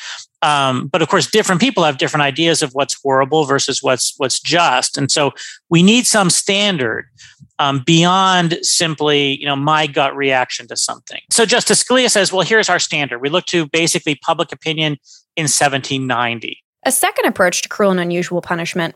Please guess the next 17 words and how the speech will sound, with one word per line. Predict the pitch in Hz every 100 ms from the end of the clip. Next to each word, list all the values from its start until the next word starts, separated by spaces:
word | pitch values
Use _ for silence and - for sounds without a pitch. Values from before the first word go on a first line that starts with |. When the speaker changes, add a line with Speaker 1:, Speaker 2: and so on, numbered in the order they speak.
| -
Speaker 2:
was | 220
articulated | 214 208 294 294 262 254
by | 208
Chief | 190 - 285 -
Justice | 233 220 214 -
Earl | 220 262
Warren | 220 175 170 170
in | 170
nineteen | 180 208 240
fifty-eight | 220 214 196 170 - -
in | 185
a | 180
case | - 226 -
called | 185 180
Trop | - 247 - -
versus | 220 -
Dulles. | 185 160 - - -